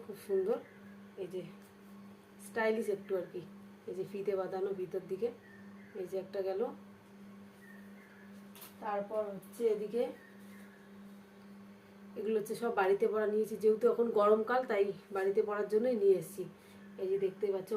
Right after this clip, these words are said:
বাটি প্রিন্টের আর কি ড্রেসগুলো, সামনের দিকে বোতাম লাগানো যাতে পরাতেও সুবিধা হয়, তাই বোতাম লাগানো নিয়েছি। এই যে, এই যে একটা, তার সাথে হচ্ছে এই যে একটা কালার,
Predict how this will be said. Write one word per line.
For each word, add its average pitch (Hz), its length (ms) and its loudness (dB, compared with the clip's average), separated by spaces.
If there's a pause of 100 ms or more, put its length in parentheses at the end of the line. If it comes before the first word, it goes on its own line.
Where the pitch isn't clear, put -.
বাটি 196 280 2
প্রিন্টের 214 360 2
আর 196 120 -4
কি 214 160 -2
ড্রেসগুলো, 190 440 0 (640)
সামনের 208 360 2
দিকে 214 240 0
বোতাম 208 320 0
লাগানো 214 260 2 (400)
যাতে 196 200 2 (120)
পরাতেও 208 380 4 (100)
সুবিধা 214 360 0
হয়, 247 160 -2
তাই 208 220 2
বোতাম 202 300 0
লাগানো 202 240 0 (120)
নিয়েছি। 190 220 2 (100)
এই 175 80 2
যে, 180 80 -4 (380)
এই 190 80 -8
যে 196 140 2
একটা, 233 240 -2 (1200)
তার 190 180 -2 (120)
সাথে 202 280 -2
হচ্ছে 196 300 -4 (1300)
এই 196 120 6
যে 208 140 2
একটা 214 260 -4
কালার, 214 280 0